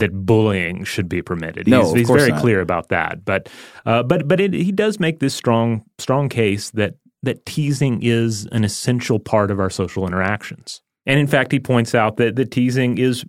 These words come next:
Speaker 1: pervasive in the animal world.
Speaker 2: Right. Now, we generally think of teasing as, uh, well, you know, as a verbal phenomenon.
Speaker 1: Right. And I guess you do have to think of,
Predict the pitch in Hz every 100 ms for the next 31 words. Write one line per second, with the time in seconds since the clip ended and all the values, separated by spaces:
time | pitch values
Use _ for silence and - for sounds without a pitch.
0 | - - 120 120 123 131 107 131 131 135
1 | 165 170 95 - - - - _ _ _
2 | 113 110 90 113 104 101 120 120 104 117
3 | 107 98 90 98 95 92 80 - - 113
4 | 104 90 92 87 82 85 82 82 80 87
5 | 76 73 73 - - _ _ - 90 85
6 | 104 82 85 - 98 120 90 80 - 62
7 | - - - - 135 151 143 117 143 160
8 | 160 165 160 135 143 127 117 - 123 113
9 | 110 95